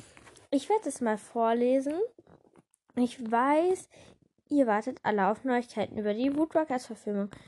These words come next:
die so langsam in Gange kommt, die von der Produktionsfirma Blue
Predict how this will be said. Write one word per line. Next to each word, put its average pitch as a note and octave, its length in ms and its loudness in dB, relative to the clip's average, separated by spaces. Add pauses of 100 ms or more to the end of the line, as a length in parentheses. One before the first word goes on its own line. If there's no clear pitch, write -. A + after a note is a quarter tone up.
(120)
die C#4 200 0
so A3+ 160 -2
langsam G#3 460 -2
in C#4+ 280 -4
Gange C4 340 0
kommt, G3+ 320 -8 (360)
die D4 140 -2
von C#4 240 -2
der A#3 140 2
Produktionsfirma A#3+ 1200 0
Blue C#4 420 0